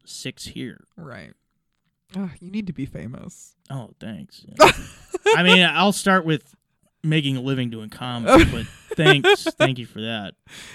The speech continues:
Speaker 2: You need to be, like, a household name. I'm, I'm, like, so on your side.
Speaker 1: Yeah, it's great. That's a, uh, thank you.
Speaker 2: Yeah. No, you
Speaker 1: And
Speaker 2: make
Speaker 1: it
Speaker 2: me laugh more than, like, my favorite bit of yours, can I say,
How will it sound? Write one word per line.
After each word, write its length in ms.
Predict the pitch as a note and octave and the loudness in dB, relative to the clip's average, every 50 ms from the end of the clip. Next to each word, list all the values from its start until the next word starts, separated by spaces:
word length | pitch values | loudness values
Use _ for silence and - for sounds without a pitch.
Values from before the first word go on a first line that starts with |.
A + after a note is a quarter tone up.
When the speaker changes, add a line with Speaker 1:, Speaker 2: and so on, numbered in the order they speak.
| - _ | -20 _
Speaker 2:
You 100 | - A#3+ | -14 -12
need 200 | A#3+ B3+ C4 C4 | -12 -12 -10 -8
to 100 | D#4+ D4+ | -8 -6
be, 160 | D4 C4+ B3+ | -4 -4 -6
like, 420 | B3 A#3 G3 F3+ F3+ F3+ - - - - | -4 -4 -4 -6 -6 -8 -12 -16 -12 -8
a 100 | - F3 | -6 -6
household 800 | E3+ D3 E3+ D#3 D#3 E3 F3 - - - E3+ D#3 D3 C#3+ D3 D3 D#3+ | -4 -2 0 2 2 2 2 0 -2 -8 -6 -6 -6 -10 -10 -12 -12
name. 420 | D3+ C#3+ C#3 C3+ B2+ C3 D#3+ E3+ - _ A3+ C4+ _ - | -14 -12 -12 -12 -14 -14 -16 -18 -20 _ -20 -20 _ -6
I'm, 200 | E3+ G3 A3+ C4 B3+ | -4 -4 -4 -2 0
I'm, 260 | - A3+ A#3 D#4 E4 F4 | 2 2 2 0 -2 -6
like, 320 | F4+ E4 E4+ D4+ C#4+ - | -4 -4 -4 -6 -8 -10
so 720 | - - - - F#3+ F3 F3+ F#3 F#3 F#3+ F#3+ F#3 E3 - - - | -16 -10 -4 -2 0 0 0 0 0 0 0 -2 -2 -2 -2 0
on 180 | D#3+ E3 E3+ | 0 2 0
your 280 | D#3 D3 D3 D3+ D3 D#3 - | 0 -4 -8 -10 -12 -12 -12
side. 400 | - E3+ C#3+ C3+ C3 B2+ E2+ - | -10 -10 -10 -10 -10 -12 -12 -8
Speaker 1:
Yeah, 180 | C3 D#3 F3 E3 | -4 -4 -4 -4
it's 140 | - - A#2+ | -6 -10 -18
great. 520 | A#2+ A2+ G2+ - B2+ C#3 D#3+ D#3 B2 - - | -20 -20 -18 -12 -8 -6 -6 -6 -6 -8 -12
That's 280 | - B2 A#2 A2+ - | -14 -14 -14 -14 -14
a, 220 | - G#2+ G#2 G2+ G#2+ | -14 -16 -16 -16 -18
uh, 40 | G2 _ _ | -20 _ _
thank 260 | - A#2 B2+ A#2 - | -10 -10 -10 -10 -12
you. 80 | - - - _ _ _ - | -16 -20 -20 _ _ _ -16
Speaker 2:
Yeah. 420 | - E3 D#3 C#3+ A2+ D#2+ D2 C#2 - - - _ _ | -14 -12 -10 -10 -12 -12 -14 -16 -20 -20 -20 _ _
No, 120 | - F3 | -14 -12
you 140 | F3 F3+ F3+ | -10 -10 -8
Speaker 1:
And 60 | F3 | -8
Speaker 2:
make 100 | F3 E3 C3+ | -6 -6 -6
Speaker 1:
it 60 | - | -6
Speaker 2:
me 60 | F3 D#3+ | -8 -10
laugh 280 | C#3 C3+ C3+ C#3+ - | -12 -12 -14 -14 -16
more 100 | - - - | -16 -16 -16
than, 160 | - F2+ - - | -16 -16 -18 -10
like, 240 | - F3+ G#3 F#3+ G3 | -6 -4 -4 -4 -2
my 140 | F#3+ F#3+ F#3+ | -2 -4 -2
favorite 300 | - G#3+ G#3 G3+ F3+ D#3 | -2 -2 -2 -2 -2 -4
bit 180 | D3+ C#3 B2+ | -6 -8 -8
of 160 | C3 C#3 D#3 | -8 -10 -10
yours, 260 | F3 D3+ D#3 E3 E3+ - | -10 -12 -12 -12 -14 -14
can 140 | - F3+ | -16 -16
I 60 | D3+ D3+ | -16 -16
say, 480 | - - B2 C3 B2+ C3+ D3+ E3+ - | -16 -18 -20 -20 -18 -18 -18 -20 -20